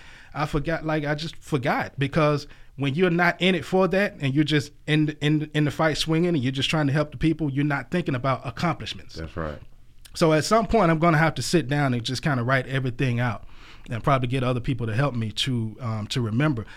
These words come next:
Speaker 1: Sometimes I'm out, and I'm coming right back to your question. Sometimes I'm out, and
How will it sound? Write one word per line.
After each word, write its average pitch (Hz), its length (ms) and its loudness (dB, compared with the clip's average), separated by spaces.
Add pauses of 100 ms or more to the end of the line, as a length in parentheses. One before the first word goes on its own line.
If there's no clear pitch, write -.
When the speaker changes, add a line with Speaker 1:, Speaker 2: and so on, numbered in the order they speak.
(120)
Speaker 1:
Sometimes 160 480 2
I'm 127 200 -2
out, 143 340 -2 (340)
and 131 160 0
I'm 139 140 0
coming 139 260 2
right 131 140 2
back 131 180 0
to 139 80 -4
your 120 80 -2
question. 110 360 -2
Sometimes 160 480 0
I'm 143 160 0
out, 147 280 -2 (500)
and 135 440 0